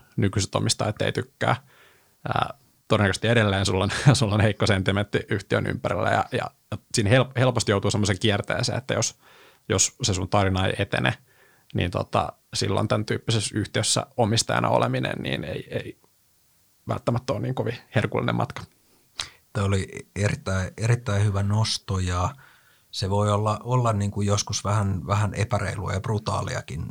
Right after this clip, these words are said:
Speaker 2: kin se, että, että just, että jos joutuu, joutuu sellaiseen ikävää, ikävää kierteeseen, missä, missä sitten tota,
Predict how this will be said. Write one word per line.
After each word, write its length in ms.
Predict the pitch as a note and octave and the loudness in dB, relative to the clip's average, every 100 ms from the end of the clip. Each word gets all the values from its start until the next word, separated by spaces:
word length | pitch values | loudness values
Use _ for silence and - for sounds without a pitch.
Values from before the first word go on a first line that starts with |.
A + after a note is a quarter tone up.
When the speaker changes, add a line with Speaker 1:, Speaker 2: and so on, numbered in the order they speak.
| - | -12
Speaker 2:
kin 200 | - F2+ | -6 -2
se, 220 | - F2 | -2 -2
että, 260 | F2+ - G2 - | -4 -4 -6 -6
että 280 | - F2+ - | -8 -8 -6
just, 220 | G2 G2+ | -6 -4
että 240 | - - G#2 - - - - - - - | -6 -8 -10 -10 -20 -20 -20 -20 -20 -8
jos 120 | - | 0
joutuu, 480 | A2+ G#2 G#2 F#2 F#2 - | 2 2 2 -2 -4 -4
joutuu 380 | A2 B2 G#2+ | 0 0 0
sellaiseen 280 | G2+ G#2 G2 | 0 0 2
ikävää, 460 | G2+ G#2+ F#2+ G2+ - | 0 0 0 -2 -4
ikävää 340 | B2+ B2+ G#2+ G2+ | -4 0 2 2
kierteeseen, 760 | A2 F#2+ - F2+ F#2+ G2 F#2+ | 2 -2 -2 -2 0 0 0
missä, 320 | F#2 - G2 - | 0 0 -2 -2
missä 260 | F#2+ - F#2+ | -2 -2 -2
sitten 340 | G2 - F2 | -4 -4 -6
tota, 400 | - - F#2 F2+ | -6 -6 -4 -4